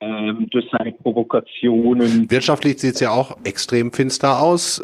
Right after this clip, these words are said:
Speaker 2: Ähm, im Gegensatz zu uns ist ja gar nicht ausreichend Geld da, um richtig gute Konjunkturprogramme anzukurbeln, ähm, eine schwierige Zeit jetzt zu überbrücken. Wie, wie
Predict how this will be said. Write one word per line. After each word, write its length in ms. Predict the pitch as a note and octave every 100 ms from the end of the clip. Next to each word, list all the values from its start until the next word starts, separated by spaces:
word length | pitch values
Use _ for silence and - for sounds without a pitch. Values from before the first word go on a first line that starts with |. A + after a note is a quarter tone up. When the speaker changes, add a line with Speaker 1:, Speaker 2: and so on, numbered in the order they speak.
| -
Speaker 2:
Ähm, 460 | A2 G#2+ G#2+ G#2 -
im 160 | G#2+ G2+
Gegensatz 440 | G2+ G2 G#2 -
zu 100 | G2+
uns 220 | G#2+ A#2
ist 160 | G#2 -
ja 220 | G#2+ F#2+
gar 200 | E2+ G2
nicht 360 | G2+ - - -
ausreichend 640 | - G2 A2 - A2+ A2+ G#2
Geld 260 | A2 G#2+ A#2
da, 140 | G#2+
um 260 | - G2+ F#2+ - - -
richtig 420 | A2 C3+ A#2+ -
gute 240 | C3 C#3
Konjunkturprogramme 920 | A2 G2 F#2+ F2+ A2+ A2 G2 G2 G2
anzukurbeln, 760 | E2 G#2 A#2 - A2+ A2+ A2+ A#2 - - - -
ähm, 460 | F#2+ F#2+ F#2+ F#2+ E2 - B1
eine 120 | G2+
schwierige 440 | F#2 G#2 G#2 G#2 G2
Zeit 360 | - G2+ F2+
jetzt 220 | A2 G2+ -
zu 100 | -
überbrücken. 680 | F#2 F#2+ D#2+ G#2 A#2+ C3+ C3 - -
Wie, 360 | A2+ G#2+ G2+ F#2
wie 280 | G#2+ G2+